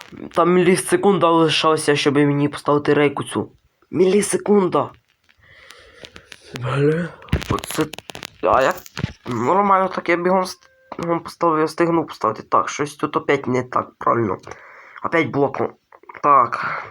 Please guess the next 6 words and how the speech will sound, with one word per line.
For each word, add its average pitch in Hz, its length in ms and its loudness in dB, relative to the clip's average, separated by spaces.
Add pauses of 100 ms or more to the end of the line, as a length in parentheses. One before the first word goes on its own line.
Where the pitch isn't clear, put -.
угу. 127 760 -4 (1800)
Я 139 160 0
десь 139 260 -2
неправильно 139 460 0
блоки 131 400 -4
поставив. - 480 -4